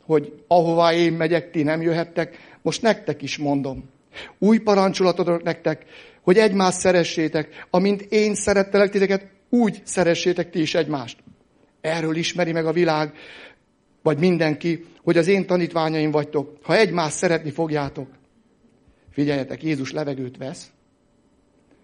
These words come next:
és mindjárt megszólal Péter. Mondanéki Simon Péter, Uram, hová mégy? Figyelitek, min akad fönt? Az, hogy új parancsolat,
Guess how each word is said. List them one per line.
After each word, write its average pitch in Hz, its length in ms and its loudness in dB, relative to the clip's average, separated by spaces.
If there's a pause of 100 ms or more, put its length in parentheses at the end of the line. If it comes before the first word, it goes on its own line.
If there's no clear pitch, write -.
(500)
és - 80 -20
mindjárt 147 340 0
megszólal 131 520 -6
Péter. 123 480 -12 (1800)
Mondanéki 165 580 2
Simon 160 340 0
Péter, 143 340 -4
Uram, 190 480 4
hová 262 400 4
mégy? 147 460 -4 (1120)
Figyelitek, 240 560 4
min 262 320 6
akad 247 440 2
fönt? 147 540 0 (1120)
Az, 180 200 2
hogy 156 140 -4
új 175 140 2
parancsolat, 175 720 -2